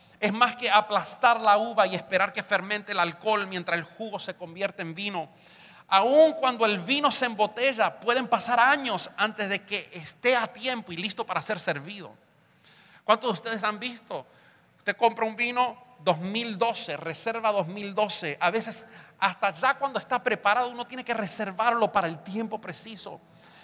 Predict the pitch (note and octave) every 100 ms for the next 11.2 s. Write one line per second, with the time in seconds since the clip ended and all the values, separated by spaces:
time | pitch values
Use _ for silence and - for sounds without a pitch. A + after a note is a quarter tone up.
0 | - A3+ C4+ C4+ C4+ C4+ A#3+ C4+ C4 A3+
1 | F#3 B3 D4 - - A#3 A#3+ C4 B3+ B3
2 | A3 F3 B3+ C4 A3+ - - - - -
3 | A3 B3+ C4 B3 C#4 C4+ C4 A#3+ G#3+ -
4 | - - A#3+ A#3 B3 B3+ B3 A#3+ - C4
5 | A#3+ A3+ A#3+ A#3+ A#3 A3+ G#3+ G#3 G3+ C4+
6 | A#3+ - G3 F#3+ G#3 G3+ - B3+ C#4 G#3+
7 | F3+ C#3+ - _ _ - - - A#3 A3
8 | C4+ C4+ A3+ - C4+ C4 B3 A3 G#3+ F3+
9 | A3 F#3+ - G3+ - A3 G#3+ G#3+ C4 C4
10 | - B3 C4 C4 G#3+ F#3+ - B3+ B3 -
11 | E3+